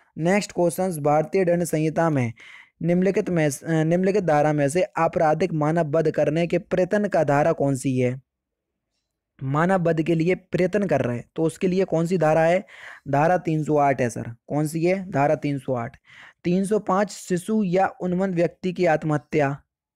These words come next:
तीन सौ पाँच शिशु से संबंधित। तीन सौ छः आत्महत्या के लिए दुष्प्रेरण करना। तीन सौ सात हत्या करने के प्रयत्न से है। तीन सौ सात हत्या करने के प्रयत्न, प्रयत्न से है और तीन सौ आठ आपराधिक मानव वध करने के प्रयत्न से है।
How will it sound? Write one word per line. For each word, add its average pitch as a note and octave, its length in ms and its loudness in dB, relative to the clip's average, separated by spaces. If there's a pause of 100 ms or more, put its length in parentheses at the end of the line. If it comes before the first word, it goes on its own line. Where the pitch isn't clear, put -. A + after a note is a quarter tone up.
तीन E3 180 -2
सौ F3+ 100 -2
पाँच F#3 240 0
शिशु F#3+ 340 -2
से F#3+ 120 -4
संबंधित। E3+ 440 0 (140)
तीन G3 160 -2
सौ G#3 140 0
छः G3 300 0 (540)
आत्महत्या G3 760 2
के F#3+ 120 0
लिए G3+ 180 2
दुष्प्रेरण F#3 580 0
करना। E3+ 440 0 (500)
तीन G#3 180 0
सौ A3 140 0
सात G3+ 320 0 (360)
हत्या G#3+ 380 0
करने G3+ 340 2
के A3 100 0
प्रयत्न G#3+ 520 0
से F#3 260 2
है। D#3+ 300 -6 (140)
तीन F3+ 160 0
सौ G3+ 100 0
सात G3+ 240 0
हत्या E3+ 300 0
करने G3 300 2
के G3+ 100 0
प्रयत्न, F3+ 560 -4
प्रयत्न G3 460 0
से F#3 200 2
है D#3 160 -2
और E3+ 100 0
तीन G3+ 280 -2
सौ G3 340 -2
आठ A#3+ 280 2 (480)
आपराधिक G#3 580 2
मानव F3 600 0
वध G#3+ 140 0
करने G3+ 480 0
के A3 100 0
प्रयत्न D3 460 -2
से C3 140 -12
है। B2+ 200 -10